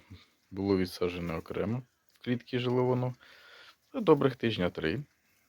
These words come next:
Починаючи десь з днів п'яти. Стандартне. Чесно, не знаю, яке воно. Ніби оце. Коли я самицю агресивно забрав, внутріння підсадив.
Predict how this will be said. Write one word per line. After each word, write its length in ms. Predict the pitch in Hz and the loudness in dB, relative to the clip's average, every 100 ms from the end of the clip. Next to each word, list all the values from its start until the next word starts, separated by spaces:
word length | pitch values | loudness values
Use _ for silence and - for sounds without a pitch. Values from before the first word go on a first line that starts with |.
| _ - _ _ _ - - - _ _ _ _ _ _ _ _ _ | _ -20 _ _ _ -20 -20 -20 _ _ _ _ _ _ _ _ _
Починаючи 600 | - - 110 104 98 - | -6 -2 2 2 2 0
десь 180 | 98 92 | 0 0
з 180 | 90 85 | 0 -4
днів 200 | 107 98 | -2 -2
п'яти. 460 | - 101 - 101 98 - - _ _ _ | -4 -6 -2 -4 -6 -14 -20 _ _ _
Стандартне. 680 | - 110 104 101 101 101 98 _ _ _ _ _ | -6 0 6 6 4 -4 -10 _ _ _ _ _
Чесно, 340 | - 135 - | -2 -2 -2
не 120 | 101 90 | -2 0
знаю, 240 | 90 87 | 0 0
яке 200 | 101 123 | 0 0
воно. 280 | 123 123 127 _ - | 0 -2 -8 _ -8
Ніби 220 | 104 90 | -4 -4
оце. 360 | 85 - 110 127 _ - - - - _ | -6 -8 -10 -10 _ -20 -20 -20 -20 _
Коли 240 | 120 117 | 6 8
я 100 | 104 | 8
самицю 600 | 95 101 98 90 87 85 98 - - - | 6 2 0 0 -6 -8 -10 -18 -20 -6
агресивно 540 | 101 101 - 90 90 | -2 -2 -2 -4 -2
забрав, 400 | 92 101 123 139 - _ _ _ - 101 | -2 0 -2 -2 -8 _ _ _ -12 -8
внутріння 420 | 98 98 95 87 | -4 0 0 -2
підсадив. 600 | - - 98 101 120 | -6 -10 -6 0 0